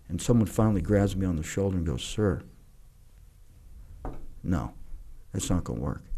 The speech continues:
He's torn in half." <sighs>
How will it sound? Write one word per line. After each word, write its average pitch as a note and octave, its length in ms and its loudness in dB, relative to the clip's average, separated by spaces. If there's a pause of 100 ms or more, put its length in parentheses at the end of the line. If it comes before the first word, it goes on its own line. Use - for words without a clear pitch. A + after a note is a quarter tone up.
(300)
He's - 400 -4
torn A#2 220 10
in D#2+ 100 2
half." - 300 -8 (2250)
<sighs> - 260 12